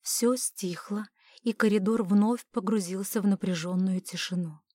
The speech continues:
«Иначе потом горничные замучаются оттирать кровь миледи с ковра и мебели», безжизненным голосом закончила я оборванную на полуслове фразу.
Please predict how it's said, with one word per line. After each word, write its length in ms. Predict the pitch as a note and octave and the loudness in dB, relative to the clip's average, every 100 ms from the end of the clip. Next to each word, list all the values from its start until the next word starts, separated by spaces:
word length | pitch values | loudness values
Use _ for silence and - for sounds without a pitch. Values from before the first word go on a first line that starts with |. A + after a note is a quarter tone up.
| _ _ _ _ _ _ _ _ _ | _ _ _ _ _ _ _ _ _
«Иначе 520 | A3 A3 A3 G#3 - | 2 4 2 0 -4
потом 560 | - F#3+ _ C4 C#4+ C4+ | -4 -6 _ 4 4 2
горничные 880 | F#3 F#3 B3 B3+ B3 - A#3+ B3 B3 | -2 2 2 4 2 2 2 4 2
замучаются 760 | F#3 F3+ F3+ G3+ - G#3 - F#3+ | -2 0 0 0 -2 -4 -2 -4
оттирать 480 | - G#3 G3 G3+ | -2 -2 -2 -4
кровь 320 | - G3+ G3 G#3 | -2 -2 0 2
миледи 460 | G3 F3+ F#3+ F3+ | 2 2 0 0
с 120 | G3 | -4
ковра 380 | - G3 E3+ F#3+ | -2 -4 -2 -4
и 220 | F#3+ G#3 | -4 -4
мебели», 560 | F#3 G#3+ G#3 E3 E3+ E3+ _ _ _ _ _ _ _ _ _ | 0 2 0 -2 -6 -8 _ _ _ _ _ _ _ _ _
безжизненным 800 | F3 F3+ D#3 F#3+ A3 G3+ F#3+ F#3+ | -2 -2 -2 -2 0 2 2 2
голосом 520 | F3 F3+ G3+ G3 G#3 | 0 0 0 0 0
закончила 600 | F#3+ F#3 - G3+ G3 G3+ F#3+ | 0 -2 -2 0 0 -2 -4
я 300 | F3 G3+ A3+ | -2 -2 -2
оборванную 800 | A3 F3 F#3 G3+ F#3+ G3 G3+ G3 | -2 -2 0 0 2 2 2 0
на 120 | F#3 | -2
полуслове 520 | F#3+ F3+ - F#3+ F3+ | -6 -8 -4 -4 -4
фразу. 560 | - - F#3+ F3+ F3 | -8 -4 -4 -4 -8